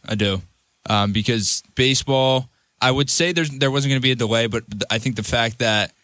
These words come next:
this has been a problem now for a while, right? Like, this wasn't just brought up this offseason.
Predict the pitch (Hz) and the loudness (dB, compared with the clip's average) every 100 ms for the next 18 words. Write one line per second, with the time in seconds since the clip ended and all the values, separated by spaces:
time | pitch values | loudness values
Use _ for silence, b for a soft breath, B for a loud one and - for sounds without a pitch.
0 | _ _ _ - 110 135 147 127 110 127 | _ _ _ -4 0 2 2 0 2 2
1 | 120 117 110 104 _ _ _ 117 - - | 2 0 -4 -6 _ _ _ -6 0 2
2 | 117 117 117 113 110 107 107 - 117 95 | 2 2 0 -2 0 2 2 0 -4 -4
3 | 98 98 104 117 120 _ 113 113 110 110 | -2 0 2 0 -4 _ 0 0 0 0
4 | 135 - 139 131 117 104 117 113 - 117 | 0 0 0 0 0 0 0 0 0 0
5 | 110 107 120 107 104 101 - 123 127 127 | 2 0 -2 -2 0 -2 -2 -2 -2 -4